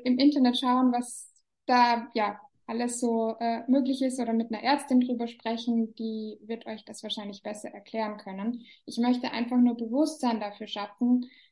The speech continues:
dass es wirklich okay ist, sich mit dem Gedanken zu beschäftigen, sich aus so einer Situation zu befreien, wo man seit Monaten oder vielleicht sogar schon seit Jahren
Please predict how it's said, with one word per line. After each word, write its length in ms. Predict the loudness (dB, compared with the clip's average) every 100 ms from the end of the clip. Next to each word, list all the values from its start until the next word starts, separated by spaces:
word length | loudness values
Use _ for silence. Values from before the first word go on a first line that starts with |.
| _ _
dass 440 | 0 0 -2 -12 -18 _ _ _ _
es 340 | -8 -6 -6 2
wirklich 720 | 2 4 6 6 6 -2 -18 _ _ -10
okay 560 | -10 -6 0 4 4 4 2
ist, 320 | 0 -4 -14 _ -6
sich 180 | 0
mit 160 | 2 2
dem 140 | -2
Gedanken 460 | -4 -2 0 2 0
zu 140 | -2
beschäftigen, 960 | -4 -2 -2 -2 -4 -4 0 2 0 -4 _ _ _ _
sich 360 | 0 0 0 -4
aus 180 | -4
so 60 | -2
einer 140 | 0
Situation 840 | -2 -6 -8 -6 -2 4 4 4 -2
zu 120 | -8
befreien, 960 | -10 -12 -10 -6 -4 0 0 0 -4 _ _ -8
wo 160 | 0 2
man 440 | 4 2 -2 -6
seit 280 | -8 -8 -4
Monaten 840 | 2 4 6 4 4 2 2 2 -4
oder 200 | -8 -8
vielleicht 400 | -8 -8 -8 -8
sogar 240 | -10 -6 -2
schon 180 | -2 -2
seit 180 | -6
Jahren 640 | -10 -8 -6 -4 -4 -6